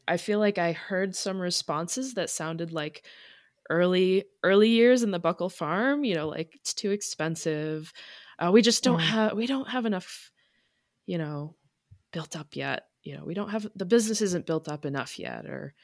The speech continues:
Speaker 1: and some farmers that just, uh, just didn't really have, like, the knowledge base of, like, why, why would you form an L L C?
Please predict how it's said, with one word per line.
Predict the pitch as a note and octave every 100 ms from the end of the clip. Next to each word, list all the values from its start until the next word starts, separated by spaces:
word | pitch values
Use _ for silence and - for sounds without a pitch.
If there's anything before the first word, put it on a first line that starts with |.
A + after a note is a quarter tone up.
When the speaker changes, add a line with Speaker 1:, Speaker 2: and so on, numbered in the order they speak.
| - - - -
Speaker 1:
and | F3
some | G3
farmers | F3+ G3 F#3+ F#3 E3+
that | E3
just, | E3+ D#3 - _ _ _ _ _ _ - - - -
uh, | D3 D3 D3 C#3+ C#3+ C#3+ _ _ _ _ _ _ _ _ _ _ _ _ _ -
just | F#3+ -
didn't | B3 B3
really | A#3+ A3
have, | G#3 G3
like, | F3+ E3+
the | D#3+
knowledge | D3 D3 C#4 C4+ -
base | - - -
of, | D3+
like, | - - _ - _ _ _ _ _ _
why, | F3+ E3 F#3+ F#3+ F#3 _ _ -
why | F#3 G3+
would | G#3+ -
you | G#3
form | - C#3 C#3
an |
L | C#3+ G#1+
L | -
C? | - - -